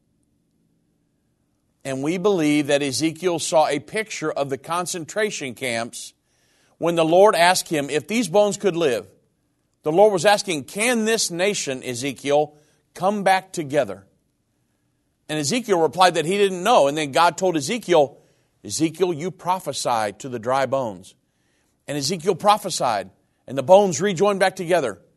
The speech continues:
Remember, this is the nation of Israel. The Bible tells us. The rest of the prophecy says God would bring the children of Israel from the north, south, the east, and the west, and he would gather them together back into their land,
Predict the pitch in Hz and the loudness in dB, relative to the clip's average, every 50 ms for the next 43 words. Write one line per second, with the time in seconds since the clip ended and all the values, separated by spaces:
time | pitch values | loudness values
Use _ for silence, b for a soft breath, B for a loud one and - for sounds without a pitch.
0 | _ _ 139 160 185 220 226 165 143 131 156 147 - 170 147 180 190 190 214 202 | _ _ -6 -4 -2 -2 -2 -2 -4 -4 -4 -6 -6 -4 -4 -4 -2 -2 -2 -4
1 | - 190 202 196 233 254 180 156 143 120 110 110 127 147 175 202 - - 233 226 | -4 -6 -6 -6 -6 -6 -4 -2 -2 -2 0 0 0 0 0 -2 -2 -2 -2 -2
2 | 185 127 110 101 - - - _ _ _ _ _ _ _ _ _ _ _ _ _ | -2 -4 -6 -12 -14 -18 -20 _ _ _ _ _ _ _ _ _ _ _ _ _
3 | _ _ _ _ _ _ - - - - 202 - 196 196 165 - 185 170 160 - | _ _ _ _ _ _ -4 2 4 4 4 4 2 0 2 4 2 2 2 0
4 | - 170 165 143 - 170 147 120 110 139 143 151 165 156 165 180 151 123 147 156 | -4 -6 -6 -4 -2 -2 -4 -2 0 2 4 4 4 2 0 -4 -4 -4 -4 -4
5 | 160 156 151 - - 170 180 185 202 196 208 202 180 180 170 139 123 160 170 160 | -4 -4 -6 -6 -4 -2 -2 -2 0 -2 -2 0 0 -2 -2 -2 0 2 2 2
6 | 156 151 160 b b b b b b b - - 185 202 214 202 170 147 143 156 | 2 2 -2 b b b b b b b 0 4 4 4 6 4 2 0 0 2
7 | 180 208 226 247 - - - - - 226 220 226 226 220 - - 170 151 - 185 | 2 4 4 2 0 -2 -4 -2 0 2 2 2 2 0 -2 -6 -6 -6 -4 -4
8 | 220 247 240 - - 285 262 254 240 185 139 110 98 - - - - - _ _ | -2 -2 -2 -2 -4 -4 -2 0 2 2 2 0 0 -2 -8 -16 -18 -20 _ _
9 | _ _ _ _ _ _ _ _ _ _ _ _ _ _ _ 143 139 147 147 139 | _ _ _ _ _ _ _ _ _ _ _ _ _ _ _ -8 -6 -4 -4 -4
10 | 139 117 104 104 143 165 196 185 208 196 160 180 185 180 156 175 160 143 160 151 | -6 -6 -6 -2 2 2 4 4 2 0 -2 -2 -4 -4 -4 -6 -4 -4 -2 -2
11 | 147 135 110 - 175 180 202 202 - 185 180 175 170 170 151 143 147 147 151 151 | -2 -4 -4 -4 -2 -2 -2 -4 -6 -6 -6 -4 -4 -4 -2 0 0 0 0 0
12 | 143 135 123 117 104 92 92 - | -2 -2 -4 -4 -8 -10 -12 -18